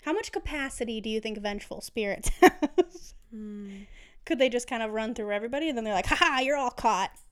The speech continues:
Speaker 2: Well, Voldemort split his soul seven ways, so.
Speaker 1: In this, in this picture, there's seven people, so.
Speaker 2: So.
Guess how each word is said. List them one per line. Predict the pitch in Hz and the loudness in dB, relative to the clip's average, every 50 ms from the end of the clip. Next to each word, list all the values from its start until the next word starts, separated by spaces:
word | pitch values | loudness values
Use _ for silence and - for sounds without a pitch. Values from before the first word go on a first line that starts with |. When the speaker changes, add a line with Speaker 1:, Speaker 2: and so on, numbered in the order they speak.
| - _ - _ - - - - - 240 | -20 _ -20 _ -20 -20 -20 -18 -12 -10
Speaker 2:
Well, | 240 262 277 285 285 285 277 277 277 277 277 277 277 277 - 233 | -8 -6 -4 -4 -2 -2 -2 -2 -2 -4 -4 -4 -4 -6 -6 -2
Voldemort | 220 254 262 285 370 440 440 415 381 - - - | 0 0 0 2 0 -2 -2 -2 -4 -6 -8 -8
split | - - - 254 247 | -4 -2 0 2 4
his | 247 240 196 | 2 2 0
soul | - - - 220 220 214 196 196 | -2 -4 -2 -2 -2 -2 -2 -4
seven | 185 - 214 196 202 196 | -6 -6 -8 -8 -6 -6
ways, | 190 190 190 185 185 196 214 240 220 | -6 -6 -6 -6 -6 -6 -8 -8 -10
so. | - - - - - - - - - 196 190 190 185 185 185 185 - - - - _ _ _ _ - _ - - - _ _ _ - | -12 -14 -16 -16 -14 -14 -12 -10 -8 -8 -8 -8 -10 -10 -12 -16 -18 -20 -20 -20 _ _ _ _ -20 _ -20 -20 -20 _ _ _ -14
Speaker 1:
In | 220 220 208 | -12 -10 -10
this, | 208 220 220 - - 254 - - | -10 -10 -12 -14 -16 -14 -8 -6
in | 226 226 240 | -6 -4 -2
this | 269 330 330 | -4 -4 -4
picture, | - 415 403 - 370 | -4 -6 -4 -4 -4
there's | 339 320 - - | -4 -2 -2 -4
seven | 277 254 254 240 | -4 -4 -4 -4
people, | 311 320 320 240 226 220 | -4 -4 -4 -6 -8 -8
so. | - 233 226 226 226 - - - - - - - - - - - - - - - - - - - _ - - - _ _ _ | -8 -8 -8 -8 -10 -12 -14 -16 -18 -18 -20 -20 -20 -20 -20 -20 -20 -20 -20 -20 -20 -20 -20 -20 _ -20 -20 -20 _ _ _
Speaker 2:
So. | - _ - - | -20 _ -20 -20